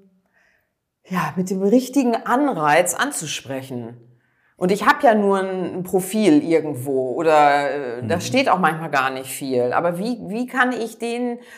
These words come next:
Speaker 1: greifen? Das mag bei dem einen die Arbeitsatmosphäre sein, bei dem anderen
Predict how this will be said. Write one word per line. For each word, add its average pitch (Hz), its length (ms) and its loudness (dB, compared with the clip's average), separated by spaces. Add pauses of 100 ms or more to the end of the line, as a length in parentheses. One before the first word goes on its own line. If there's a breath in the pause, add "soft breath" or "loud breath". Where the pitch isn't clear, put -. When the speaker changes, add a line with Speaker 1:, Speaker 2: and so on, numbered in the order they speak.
(180 loud breath)
Speaker 1:
greifen? 214 500 2
Das 147 180 -6
mag 185 240 2
bei 208 120 0
dem 185 180 -4
einen 202 600 -2
die 208 120 2
Arbeitsatmosphäre 233 1040 -2
sein, 226 300 -6
bei 214 100 -2
dem 202 160 -6
anderen 202 540 -6